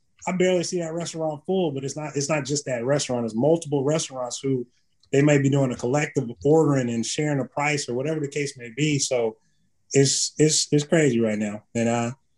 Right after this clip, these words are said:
a lot of people don't, a lot of people is like, "Look, either leave it open or shut it down." But if you're gonna shut it down, shut everything down. Don't be leaving a couple places open that ain't essential. Uh, like the per-, like the lady in L A, her, her restaurant got, you know, closed the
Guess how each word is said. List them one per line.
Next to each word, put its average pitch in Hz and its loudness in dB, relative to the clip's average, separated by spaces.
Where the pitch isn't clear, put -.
a 127 -2
lot 147 6
of 147 -2
people 147 0
don't, 143 -2
a 123 -10
lot 143 -6
of 143 -12
people 147 -2
is 135 -2
like, 127 0
"Look, 127 -2
either 131 -2
leave 151 -2
it 160 -2
open 160 -2
or 120 0
shut 147 4
it 131 0
down." 143 4
But 123 -2
if 127 -2
you're 156 2
gonna 143 0
shut 147 -2
it 127 -2
down, 139 -2
shut 131 -4
everything 131 -2
down. 107 -4
Don't 120 -8
be 147 -8
leaving 175 4
a 165 0
couple 147 -4
places 139 -2
open 131 -2
that 123 4
ain't 131 4
essential. 123 2
Uh, 120 0
like 120 0
the 123 -2
per-, 143 0
like 123 -2
the 120 -6
lady 135 0
in 120 -4
L 131 -2
A, 131 -4
her, 135 -2
her 139 0
restaurant 131 -2
got, 123 -6
you 135 -4
know, 120 -6
closed 131 0
the 117 -6